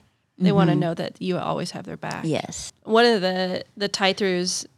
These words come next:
Speaker 1: for your story is your connection to people. You always have, you always, t-, she lives on this one street, those who don't know, and you know all of your neighbors, and you know
Speaker 2: Yes.
Speaker 1: all their stories.
Speaker 2: Yes.
Speaker 1: Um, and what, and what you plug in here is connecting with families, 'cause you work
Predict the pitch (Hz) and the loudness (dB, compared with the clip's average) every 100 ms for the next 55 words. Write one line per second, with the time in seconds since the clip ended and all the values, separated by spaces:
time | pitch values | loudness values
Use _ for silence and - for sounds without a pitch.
0 | _ _ - 190 190 190 170 170 - 185 | _ _ -6 0 2 2 0 -2 -2 -4
1 | - 175 220 262 - 190 180 175 202 226 | -4 -2 -2 -2 2 2 2 -2 -2 -2
2 | - 208 185 - 311 - 165 196 196 _ | 0 -2 -2 -2 -4 -2 -2 -2 -4 _
3 | - 214 - 202 226 214 196 - 220 185 | -4 -2 2 4 6 6 6 0 -2 0
4 | 175 175 - 180 185 214 - - - _ | 0 -2 -2 -2 0 0 -2 -12 -20 _
5 | _ - - 226 233 262 226 214 196 214 | _ -4 2 4 4 6 4 4 4 4
6 | - 185 170 - 165 - - 175 170 170 | 2 0 -2 -2 -2 -2 -2 -2 0 0
7 | 175 180 - - - 196 185 190 233 226 | 0 -2 -10 -18 -2 2 2 2 2 2
8 | - 196 - 240 214 175 - 170 180 - | 4 4 4 0 -2 -4 -4 -4 -2 -2
9 | 196 175 160 180 185 220 - 190 175 175 | 0 0 2 2 4 2 0 0 -2 -2
10 | 175 185 196 165 196 - - 214 180 180 | -2 -2 -4 -4 -6 -10 -4 0 0 0
11 | 214 226 233 - 233 240 226 - 262 254 | 2 4 4 4 2 2 0 0 0 0
12 | 208 214 240 233 185 - - 196 190 185 | -2 -2 -2 0 -2 -4 -4 0 0 0
13 | 190 - 196 214 190 170 180 180 170 180 | -4 -6 -6 -4 -4 -4 -4 -4 -4 -2
14 | 226 320 - - - 185 190 175 180 180 | -2 -2 -2 -2 -4 -2 -2 0 -2 -4